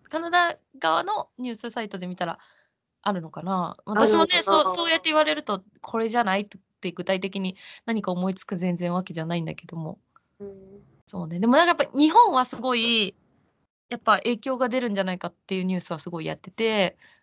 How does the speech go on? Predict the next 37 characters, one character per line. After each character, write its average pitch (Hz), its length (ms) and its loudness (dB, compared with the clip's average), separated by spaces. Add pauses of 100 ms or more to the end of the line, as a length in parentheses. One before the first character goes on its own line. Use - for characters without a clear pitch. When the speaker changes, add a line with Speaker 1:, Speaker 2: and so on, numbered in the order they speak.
Speaker 1:
ま 233 160 2
あ、 240 40 -2
Speaker 2:
う 233 40 0
ん。 - 20 -8
Speaker 1:
例 302 140 4
え 262 60 0
ば 196 100 -4
そ 190 140 -8
の、 175 280 -4 (640)
今、 202 400 0 (680)
え 190 60 -2
っ 180 60 -6
と、 185 100 -12
ち-、 - 200 -8 (140)
日 233 280 6
本 339 220 4
に 285 120 0
駐 240 220 -2
在、 214 320 2 (140)
駐 233 400 -2
在 220 240 2
し - 60 -10
て 214 120 0
る 202 460 0
米-、 208 320 4 (200)
米 190 380 2
軍？ 226 240 -2 (520)
例 214 140 -4
え 196 40 0
ば 180 180 2
沖 220 220 -2
縄 160 200 -2
と - 100 -20
か 180 120 -18
さ、 - 320 4 (120)
Speaker 2:
う 233 40 -10
ん。 233 40 -10